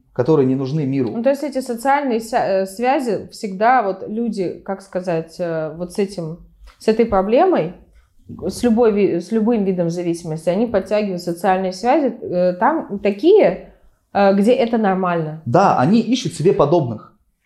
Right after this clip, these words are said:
Speaker 1: И вот, э, эта игра «Синий кит», да, там, э, на мое мнение, там хорошие психологи работали, которые
Speaker 2: Серьезно?
Speaker 1: Да,
Speaker 2: А
Speaker 1: которые
Speaker 2: смысл, а зачем вот это?
Speaker 1: Геноцид нации.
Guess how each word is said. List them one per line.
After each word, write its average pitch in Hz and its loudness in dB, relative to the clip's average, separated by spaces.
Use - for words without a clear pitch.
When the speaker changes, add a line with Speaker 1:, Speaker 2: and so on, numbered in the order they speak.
Speaker 1:
И 147 4
вот, 233 2
э, 160 2
эта 180 2
игра 180 -2
«Синий 175 -2
кит», - -4
да, 180 4
там, 113 -4
э, 104 -8
на 123 2
мое 135 -2
мнение, 123 -6
там 165 2
хорошие 151 0
психологи 131 -2
работали, 113 -4
которые 156 0
Speaker 2:
Серьезно? 202 -2
Speaker 1:
Да, 147 4
Speaker 2:
А - 2
Speaker 1:
которые - 2
Speaker 2:
смысл, 294 0
а 196 -4
зачем 226 -8
вот 277 -2
это? 190 -6
Speaker 1:
Геноцид 160 -4
нации. 123 -4